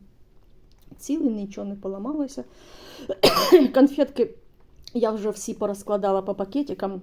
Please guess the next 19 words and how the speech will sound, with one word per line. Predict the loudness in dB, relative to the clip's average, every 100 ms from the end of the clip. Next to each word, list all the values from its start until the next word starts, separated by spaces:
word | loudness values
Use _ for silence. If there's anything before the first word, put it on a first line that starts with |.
| -10
я | -8
туди | -8 -8
подокладала | -8 -6 -6 -6 -4 -4 -6 -8 -20 -20 -20 -20 -20 -10 -4 -2
дещо | -4 -8 -14
так, | -12 -16 -14
щоб | -12
воно, | -10 -10 -10 -14 -20 -20 -20 -20 -12 -4
ну, | -4 -4 -20 -20 -20 -20 -20 -20 -20 -20 -20 -20 -20 -20 -12
е, | -8 -8 -8
як | -6 -6 -8
сказати, | -16 -12 -12 -12
асортимент | -10 -4 -4 2 4 6 4
був, | 0 -4 -2 -2 -2 -10 -10
і | -8 -8
щоб, | -6 -8 -8 -16 -6
е, | -2 -2 -2 -2 -2
різні | -2 -4 -8
цукерки | -8 -10 -6 -8 -8
були, | -6 -4 -4